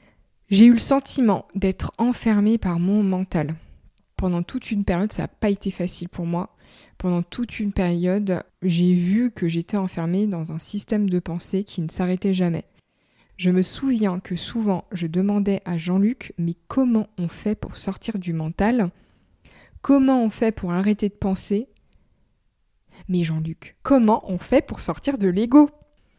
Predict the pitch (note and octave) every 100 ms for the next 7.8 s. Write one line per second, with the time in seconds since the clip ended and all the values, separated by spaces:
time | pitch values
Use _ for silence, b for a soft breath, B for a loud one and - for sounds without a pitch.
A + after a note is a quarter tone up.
0 | b _ G#3+ G#3+ G#3+ A3 B3 A3 F#3 -
1 | A3 G#3+ A3+ F3+ E3 E3 F3 G3 A3 A3+
2 | - F#3 F#3+ - A3 G3+ G3+ A3 F#3 F#3+
3 | F#3+ G#3 G#3 _ F3 E3+ F3 E3+ F3 E3+
4 | - G3+ G3+ G#3+ E3 E3 E3+ - - C#4+
5 | b b b b b b b b b b
6 | _ C4 C4+ B3+ G#3+ G#3 - G3+ G3 F#3+
7 | - _ _ _ - A#3 A3+ -